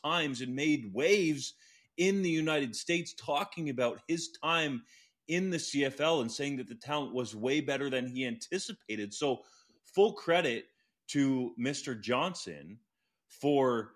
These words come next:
being able to have the perspective and admit that he was wrong about the talent. And I would like Boomer Esiason to do that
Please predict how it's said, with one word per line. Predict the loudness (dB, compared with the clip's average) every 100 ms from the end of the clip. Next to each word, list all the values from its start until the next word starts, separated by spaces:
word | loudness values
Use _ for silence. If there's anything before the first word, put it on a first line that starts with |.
| _ _ _ _
being | 0 2
able | 0 -2
to | -2
have | -4 0 0 0
the | -2 -4
perspective | -6 -8 -8 -8 -4 -2 -2 -4 -4 -4
and | -4
admit | -4 -4 -4 -4
that | -6
he | -6
was | -6 -4
wrong | 0 0 0
about | -2
the | -4
talent. | -10 -6 -4 -4 -6 _ _ _ _ _
And | -2
I | 0
would | 0
like | 0 2 0 0
Boomer | 0 0 2 -2
Esiason | -2 0 2 2 0 -4 -6 -6 -12 _ _ -6
to | -4
do | -4 0 0 2
that | 2 4 2